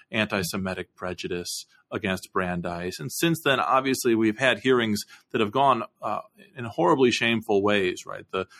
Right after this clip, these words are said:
the unsuccessful high-tech lynching of Clarence Thomas, the character assassination of Robert Bork, and so on. So obviously, these, these,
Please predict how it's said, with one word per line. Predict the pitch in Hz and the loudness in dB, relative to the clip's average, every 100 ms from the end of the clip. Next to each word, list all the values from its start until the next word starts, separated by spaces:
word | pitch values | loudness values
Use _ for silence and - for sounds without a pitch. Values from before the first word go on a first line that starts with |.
| _ | _
the | 117 | 2
unsuccessful | 127 131 127 - 113 - 107 | 2 2 -2 0 0 0 -2
high-tech | 107 107 110 101 | 0 0 -2 -4
lynching | 101 101 - 98 101 - _ _ - | -4 -4 -4 -6 -6 -14 _ _ -4
of | 101 90 | 0 0
Clarence | - 107 95 - | 0 -2 -2 -4
Thomas, | - 104 104 101 92 - - _ _ - | 2 4 4 2 -2 -6 -8 _ _ -8
the | - | -4
character | 117 113 - 107 | 0 0 2 -2
assassination | - 101 95 98 95 92 - | 0 -2 -4 -4 -2 -2 -4
of | 90 92 | -6 -2
Robert | 92 90 87 | -2 -2 -4
Bork, | 104 95 95 | -2 -2 -2
and | 92 | -6
so | - 92 90 | -10 -6 -4
on. | 90 87 | -4 -6
So | 87 92 92 - - _ | -6 -4 -4 -6 -18 _
obviously, | - - 139 - 123 | -6 0 0 2 2
these, | 113 110 - | 4 0 0
these, | 131 107 | 0 0